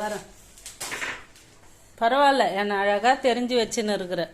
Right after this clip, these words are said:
எப்போ வருவேன், எப்போ கதவை திறப்ப, அன்னு எல்லாம் நோட் பண்ணி வச்சிருந்து. இரு, ஃபேன் போடுற வேர்க்குது, வரேன் இரு. இப்போ தானே வந்தேன்,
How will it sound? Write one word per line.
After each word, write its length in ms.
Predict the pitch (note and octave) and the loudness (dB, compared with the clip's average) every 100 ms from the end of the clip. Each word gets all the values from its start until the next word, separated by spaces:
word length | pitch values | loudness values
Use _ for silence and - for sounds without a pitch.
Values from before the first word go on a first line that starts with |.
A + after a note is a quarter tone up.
| - - | -12 -4
எப்போ 300 | G3 G3 G#3 | -4 0 2
வருவேன், 460 | G3 F#3 F#3+ G3 G#3 | 2 0 2 4 6
எப்போ 220 | F#3 G#3 | 4 0
கதவை 360 | G3+ F#3 F#3 F#3+ | 2 2 2 -2
திறப்ப, 400 | F#3+ F3 F3 F#3 F#3+ G#3 G#3+ - - - - - G#3+ | -2 -4 -4 0 2 2 0 -8 -20 -20 -20 -18 -8
அன்னு 220 | A3 A#3 G3+ | -4 0 0
எல்லாம் 300 | G3 A3+ G#3+ | 0 -2 0
நோட் 180 | A3 A3 | -2 -4
பண்ணி 220 | G#3 F#3+ | -6 -6
வச்சிருந்து. 640 | F3+ F3+ A3 G3 F#3 A#3 D#4+ - G#3+ | -8 -10 -12 -8 -2 -2 -2 -6 -10
இரு, 180 | G#3+ - | -8 0
ஃபேன் 300 | A#3+ B3+ A3+ | 2 2 -2
போடுற 280 | G#3 F3+ F3+ | -4 -2 2
வேர்க்குது, 400 | G#3 G3+ G3 F3 G3+ | 4 4 0 -4 2
வரேன் 280 | A3 A#3+ G#3+ | 4 6 4
இரு. 140 | F#3+ - - - - - - - - - - - - - | 2 0 -8 -20 -20 -18 -16 -18 -20 -20 -20 -20 -20 -10
இப்போ 240 | A#3+ A3 C4 | -4 4 6
தானே 220 | C#4 F#4 | 8 8
வந்தேன், 540 | E4+ C#4 C#4+ D4 F3+ | 8 6 6 6 6